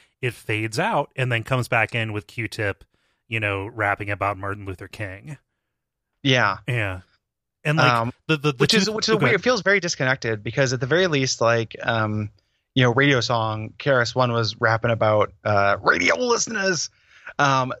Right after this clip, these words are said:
Speaker 2: the first part of the song seems to be, um, again, like, you know, like, some point Stipe had a breakup, I think. And I think it was
Speaker 1: Mm-hmm.
Speaker 2: around here because this is, like, you know, getting bad news.
Speaker 1: Yep.
Speaker 2: You know, like, this is, this is about, uh, getting information that is a sea change in your life.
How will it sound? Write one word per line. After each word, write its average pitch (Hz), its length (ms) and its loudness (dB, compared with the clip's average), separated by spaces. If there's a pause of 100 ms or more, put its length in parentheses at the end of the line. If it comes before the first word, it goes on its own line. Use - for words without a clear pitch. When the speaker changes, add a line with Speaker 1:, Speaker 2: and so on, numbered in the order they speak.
Speaker 2:
the 151 120 0
first - 260 -2
part 208 100 2
of 156 80 2
the 139 80 -2
song 208 380 -2
seems 156 300 0
to 143 120 0
be, 127 400 2
um, 117 340 0
again, 190 360 0
like, 120 280 0 (540)
you 370 60 0
know, 359 40 0
like, 320 140 0
some 302 180 0
point 269 200 2
Stipe 180 200 2
had 175 140 2
a 135 40 2
breakup, 120 480 0
I - 140 -2
think. 110 240 -2
And 117 120 4
I 131 80 4
think 185 160 2
it 147 100 6
was 139 140 4
Speaker 1:
Mm-hmm. 127 80 0
Speaker 2:
around 110 220 0
here 110 240 2
because 120 440 -2 (400)
this 170 160 2
is, 156 180 2
like, 131 220 2
you 151 80 -2
know, 123 160 4
getting 135 320 0
bad 127 260 2
news. 117 480 -6 (140)
Speaker 1:
Yep. 143 160 -4 (240)
Speaker 2:
You 127 140 0
know, 123 160 2
like, 123 160 2
this 127 160 -2
is, 147 80 2
this 135 200 0
is 147 80 -2
about, 127 480 2 (180)
uh, 113 240 2 (260)
getting 156 180 4
information 139 540 0
that 123 100 2
is 117 120 -4
a 117 80 -2
sea 127 200 -4
change 120 320 0
in 113 80 -2
your 104 160 4
life. 95 360 -4